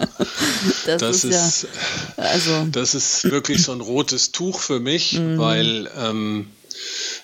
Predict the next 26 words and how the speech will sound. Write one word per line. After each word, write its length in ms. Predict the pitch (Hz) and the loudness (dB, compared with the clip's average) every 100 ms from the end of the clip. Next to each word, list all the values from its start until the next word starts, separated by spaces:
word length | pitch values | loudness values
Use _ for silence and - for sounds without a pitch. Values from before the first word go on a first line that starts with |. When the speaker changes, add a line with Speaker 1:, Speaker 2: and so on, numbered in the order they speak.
| - | -8
Speaker 2:
ich 260 | 143 - | -2 -2
jetzt 280 | 120 220 - | 0 0 -2
auch 280 | - 110 - | 0 -2 -2
da 240 | 117 110 | 0 0
im, 260 | 107 107 101 | 0 -2 -4
im 200 | 113 107 | -2 -2
engen 240 | 113 135 | 0 0
Kontakt 720 | 127 123 117 123 123 - - 117 | 2 0 0 0 0 -4 -6 -2
mit 280 | 110 - | -2 -2
meinem 240 | 113 104 104 | -2 0 0
Steuerberater, 720 | - 113 127 123 117 120 120 | -2 0 0 0 0 2 2
der 160 | 104 104 | 0 -2
musste 320 | 110 - 113 | -2 -2 0
ja 140 | 107 | -2
beantragen, 800 | 104 101 110 127 - 123 120 123 113 | 0 -2 -2 -2 -2 0 0 -2 0
der 120 | 107 | 0
hat 160 | 110 | 0
mir 100 | 113 | -2
gesagt, 440 | 107 107 113 107 - | 0 2 0 -2 -4
also 260 | 104 113 | -2 -2
dadurch, 460 | 107 110 120 123 117 | 0 0 0 0 -2
dass 280 | 113 107 117 | -2 -2 -2
wir 160 | 110 98 | -4 -4
im 120 | 104 | -2
Frühjahr 840 | - 131 143 139 123 131 143 123 _ - - - - - - - | -2 0 0 2 0 -2 -4 -10 _ -14 -10 -6 -6 -8 -8 -4
einen 640 | 107 107 107 104 104 | -2 0 0 0 -4